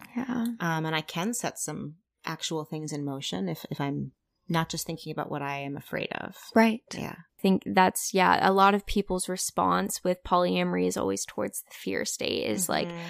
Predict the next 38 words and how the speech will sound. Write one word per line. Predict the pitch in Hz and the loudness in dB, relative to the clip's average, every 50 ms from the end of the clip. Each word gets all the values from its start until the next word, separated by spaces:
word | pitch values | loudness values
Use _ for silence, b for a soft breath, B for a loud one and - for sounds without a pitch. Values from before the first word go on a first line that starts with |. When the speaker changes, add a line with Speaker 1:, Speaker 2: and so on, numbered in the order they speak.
| 175 175 B B - | -10 -12 B B 2
Speaker 1:
"Well, | 151 - - - | 4 4 4 4
I | 185 | 2
couldn't | - - 220 185 180 175 | 2 2 0 0 0 0
deal | - 185 180 | 2 2 2
with | 202 - | 2 4
jealousy," | - 214 254 262 226 - - - - - 196 - _ | 4 4 4 4 2 0 -2 -4 -6 -8 -8 -6 _
immediately | 190 190 202 208 202 180 - 175 175 | -2 0 2 2 2 2 2 0 -2
towards | 160 - - 180 175 170 - - | -4 -2 0 0 0 0 0 -4
the | 170 | -4
fear, | - - 180 180 170 | -2 2 4 4 6
like, | 170 180 185 - | 6 4 4 4
worst | 185 180 175 180 - - | 6 6 6 6 4 2
case | 196 190 190 - | 2 2 2 2
scenario | - - 170 160 160 170 170 170 170 180 | 0 0 0 2 2 2 2 2 0 -2
that | 190 190 - | -2 -4 -2
this | - 180 - - | -2 -2 -2 -4
is | - 202 - | -6 -8 -6
what | - - | -4 -2
I'm | - - 196 | -2 -2 -2
gonna | - - - | -2 -4 -4
have | 202 202 - - - | -2 -2 -4 -4 -4
to | - | -6
deal | 180 196 202 - - - | -4 -2 -2 -2 0 0
with, | - - 202 - | -2 -2 -2 0
or | - 202 196 196 - | 0 2 2 0 2
what | - 196 180 | 2 2 2
if | 190 - - | 2 0 0
you | - 113 - | 2 2 2
leave | 220 - - 202 110 117 113 110 - | 4 4 4 6 6 4 4 2 0
me, | - - - - - - | -2 -2 -2 -2 0 4
right? | 190 190 208 - | 6 6 6 6
What | 220 208 | 6 4
if | 202 - - | 4 2 -2
you | 214 | -4
find | - - 214 208 196 202 208 208 | 0 2 2 4 4 2 0 0
someone | - 208 208 202 196 - | -2 -2 0 0 2 0
else | - 208 - - | 0 0 -2 0
better? | - - - - - - - | 0 2 2 4 4 2 2